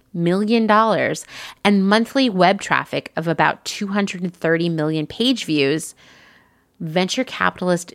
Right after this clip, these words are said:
Jim Breyer, who at the time was a board member at Facebook and Walmart, led another twenty-seven million dollar round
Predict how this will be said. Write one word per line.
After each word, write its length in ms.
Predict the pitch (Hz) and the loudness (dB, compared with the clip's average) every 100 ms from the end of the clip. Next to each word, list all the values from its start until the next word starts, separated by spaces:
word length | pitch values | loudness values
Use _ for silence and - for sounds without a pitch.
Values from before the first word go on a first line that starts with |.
| 170 | -14
Jim 340 | - 165 196 | -2 0 0
Breyer, 560 | 202 160 151 147 147 - | 0 2 4 2 0 -2
who 340 | 160 175 160 - _ _ _ _ | -4 -2 -2 -6 _ _ _ _
at 120 | - 160 | -4 -2
the 80 | |
time 400 | 180 170 156 151 | -2 2 2 2
was 140 | 156 151 | -2 -4
a 60 | |
board 320 | 143 160 160 165 | -4 0 2 2
member 240 | 151 151 | 0 0
at 160 | 147 - | -2 -4
Facebook 560 | - 151 - 170 160 - | -4 -4 -2 -6 -6 -6
and 280 | 156 165 180 | -2 -2 0
Walmart, 680 | 165 156 165 139 123 139 - - - _ - | 0 2 2 2 2 2 -2 -16 -20 _ -4
led 420 | 165 165 180 185 | 2 4 4 0
another 380 | 180 175 165 160 | -2 0 0 -4
twenty-seven 1080 | - - - 175 196 196 - 170 170 170 165 | -6 -8 0 0 2 -2 0 0 2 -2 -2
million 320 | 160 160 160 | 0 0 0
dollar 320 | 160 156 156 | 2 2 0
round 440 | 151 147 135 135 | 0 2 2 0